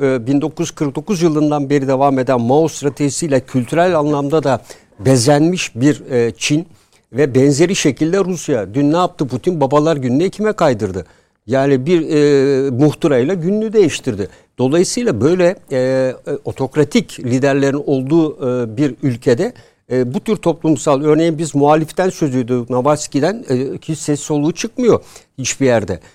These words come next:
E, e, niye? Çünkü Put-, e, Rusya'nın eli güçlenmeye başladı. Neden? Brent petrol oldu seksen iki dolar. E, Rusya şu anda Putin ellerini şıkırdatıyordur herhalde. Yani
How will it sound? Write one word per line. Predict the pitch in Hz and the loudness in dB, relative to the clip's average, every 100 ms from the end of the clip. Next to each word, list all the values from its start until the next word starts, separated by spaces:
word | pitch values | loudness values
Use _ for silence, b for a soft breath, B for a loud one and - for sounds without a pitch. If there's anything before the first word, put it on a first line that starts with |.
| b b 107 | b b -6
E, | 113 113 113 120 | -2 0 -2 -2
e, | 127 113 | -2 0
niye? | 156 226 - | 0 -2 -4
Çünkü | 165 160 | -4 -4
Put-, | 165 190 151 | -4 -6 -4
e, | 147 139 | -2 -2
Rusya'nın | 117 143 - 180 | -2 -2 -2 -2
eli | 196 165 180 | 0 -2 -2
güçlenmeye | 180 - 190 196 202 196 | -2 -2 0 0 0 0
başladı. | 151 - 117 123 | 0 0 -4 -2
Neden? | 127 143 104 139 | -2 -2 -6 0
Brent | 151 165 - | 0 0 -2
petrol | 139 147 165 | -2 0 0
oldu | 147 170 | 0 -2
seksen | - 185 - 190 | -2 -2 0 0
iki | 175 208 | 2 2
dolar. | 156 104 80 - b b b - | 4 2 0 -8 b b b -2
E, | 117 | 0
Rusya | 127 135 113 151 - 156 | 0 -2 -2 -2 -2 -4
şu | - 180 | -2 -2
anda | 135 185 | 0 -2
Putin | - 196 196 | -2 0 2
ellerini | 196 185 190 196 196 165 185 156 | 2 2 2 4 4 2 -6 -8
şıkırdatıyordur | - 156 147 127 131 113 113 | -4 0 0 0 -4 -2 -2
herhalde. | 113 113 101 | -2 -2 -2
Yani | 123 | -2